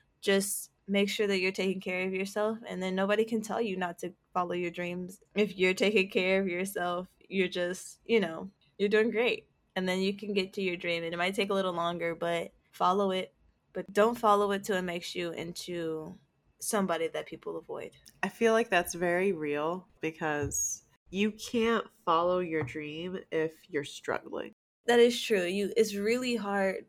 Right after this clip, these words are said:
Speaker 1: to support someone when you see that they're not doing for themselves.
Speaker 2: It's true. You gotta focus on moving forward, even if it's not,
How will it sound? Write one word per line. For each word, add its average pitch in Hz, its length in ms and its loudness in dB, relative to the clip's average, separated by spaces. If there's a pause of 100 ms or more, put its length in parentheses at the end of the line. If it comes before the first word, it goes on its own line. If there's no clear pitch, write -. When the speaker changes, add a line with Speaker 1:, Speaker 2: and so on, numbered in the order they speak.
(140)
Speaker 1:
to 185 540 0
support 196 520 0
someone 175 680 -4 (260)
when 190 180 2
you 185 100 0
see 190 200 -4
that 180 140 -2
they're 175 140 -2
not 170 240 -2
doing 170 260 -6
for 190 140 -18
themselves. - 640 -16 (240)
Speaker 2:
It's - 320 0
true. 160 260 0
You 165 280 0
gotta 185 520 4
focus 165 580 0
on 156 560 -4 (240)
moving 180 420 -6
forward, 165 560 -2
even 165 280 -6
if 170 100 -8
it's 165 240 -10
not, 156 260 -6